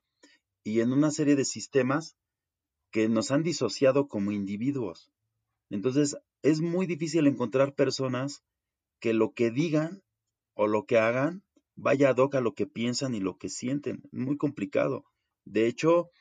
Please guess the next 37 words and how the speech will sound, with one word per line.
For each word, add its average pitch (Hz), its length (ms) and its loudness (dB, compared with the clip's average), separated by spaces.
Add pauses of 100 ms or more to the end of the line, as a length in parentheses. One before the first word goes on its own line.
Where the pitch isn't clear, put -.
(140)
yo 113 160 -4
creo 143 160 0
que 156 80 2
es 147 100 -2
un 143 120 4
reto 139 280 4
para, 98 440 4 (160)
para 92 240 -4
quien 95 260 -4
sea 139 420 2 (460)
tratar 131 500 2
de, 131 540 0
de, 95 380 -2
de 98 160 0
llenar 107 280 -4
esa 135 160 -6
expectativa. 107 760 -6 (380)
Pero 107 160 0
lo 117 80 4
interesante 127 640 2
es 143 100 -4
el 120 100 2
esfuerzo 117 760 0
por 127 320 2 (140)
conseguirlo, 101 760 -6
¿no? 117 220 -12 (680)
En 113 80 -2
las 120 140 2
artes 143 260 2
escénicas 143 580 2
no 143 220 6
hay 147 160 2
de, 117 180 -4
no 123 140 -2
hay 147 100 0
de 135 80 0
más. 127 420 -4